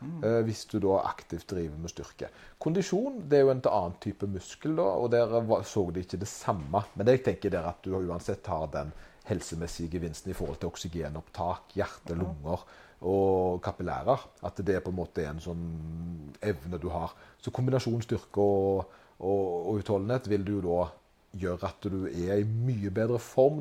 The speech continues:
Speaker 2: når du blir eldre.
Speaker 1: Mm.
Speaker 2: Eh, og å være i mye bedre form når du blir syk,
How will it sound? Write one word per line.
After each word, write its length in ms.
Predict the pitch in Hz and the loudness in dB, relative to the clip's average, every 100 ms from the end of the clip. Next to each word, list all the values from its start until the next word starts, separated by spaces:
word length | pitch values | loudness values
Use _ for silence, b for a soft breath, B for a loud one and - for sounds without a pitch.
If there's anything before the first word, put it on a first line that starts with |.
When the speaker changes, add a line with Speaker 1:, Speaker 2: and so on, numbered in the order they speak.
| 127 | 0
Speaker 2:
når 200 | 107 110 | 0 0
du 80 | 117 | 0
blir 160 | 123 127 | 4 4
eldre. 400 | 101 95 240 226 B B | 2 0 0 -2 B B
Speaker 1:
Mm. 240 | 107 98 | -10 -2
Speaker 2:
Eh, 640 | 101 110 110 110 107 104 104 - | 2 6 6 6 4 2 0 0
og 520 | 110 110 113 110 98 - _ _ _ _ _ _ | 2 4 6 4 2 -8 _ _ _ _ _ _
å 100 | 110 | 2
være 360 | 107 98 92 107 | 4 4 4 2
i 40 | |
mye 280 | 117 123 104 | 2 2 2
bedre 280 | 101 92 110 | 2 0 0
form 360 | - 98 107 120 | 2 4 4 0
når 360 | 127 120 113 107 117 | -4 0 0 0 -2
du 80 | |
blir 160 | 139 160 | 0 0
syk, 400 | - 247 - - | 0 -4 -4 -14